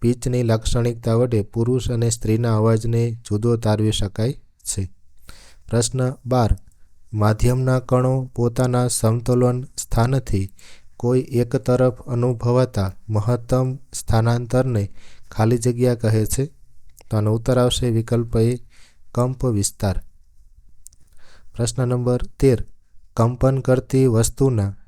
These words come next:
એકમ સમયમાં થતા કંપનોની સંખ્યાને ખાલી જગ્યા કહે છે? તો આનો ઉત્તર આવશે વિકલ્પ એ, આવૃત્તિ. કંપન કરતી વસ્તુના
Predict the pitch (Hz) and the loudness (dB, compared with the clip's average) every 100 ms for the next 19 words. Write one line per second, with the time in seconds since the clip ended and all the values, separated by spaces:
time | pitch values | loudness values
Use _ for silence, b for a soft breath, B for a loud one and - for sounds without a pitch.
0 | - 110 113 131 131 - 131 131 127 127 | -2 0 2 0 0 0 2 2 2 0
1 | 123 120 117 127 127 123 117 120 120 127 | 0 -2 0 0 0 -2 -2 0 0 0
2 | 127 123 131 - - 117 120 - 127 101 | 0 0 -4 -4 -4 -2 -2 0 0 -2
3 | 98 b b b - - 110 123 123 127 | -4 b b b -6 0 2 2 2 2
4 | 123 120 110 110 110 - 151 - - - | 2 2 2 2 0 -6 -8 -14 -20 -20
5 | - 110 104 113 113 127 123 - 123 113 | -6 -2 0 0 0 2 2 0 0 0
6 | 117 117 117 113 120 127 - - 113 113 | 0 -2 0 2 2 -2 -12 -2 0 2
7 | 107 107 110 104 b b b b b - | 0 0 -2 -4 b b b b b -4
8 | 110 117 127 131 131 127 - 135 127 113 | -2 0 0 0 0 0 2 2 4 2
9 | 113 - 131 104 | 2 0 2 0